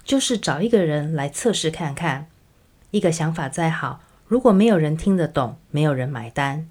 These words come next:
就是无效。要把深刻的内容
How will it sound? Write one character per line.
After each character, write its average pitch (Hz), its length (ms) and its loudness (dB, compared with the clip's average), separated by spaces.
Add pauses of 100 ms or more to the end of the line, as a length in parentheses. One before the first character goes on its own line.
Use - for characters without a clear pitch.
就 240 140 4
是 170 160 0
无 131 160 -6
效。 131 320 -4 (2500)
要 277 120 4
把 170 160 -2
深 247 260 2
刻 247 160 2
的 180 120 2
内 190 240 4
容 147 400 -2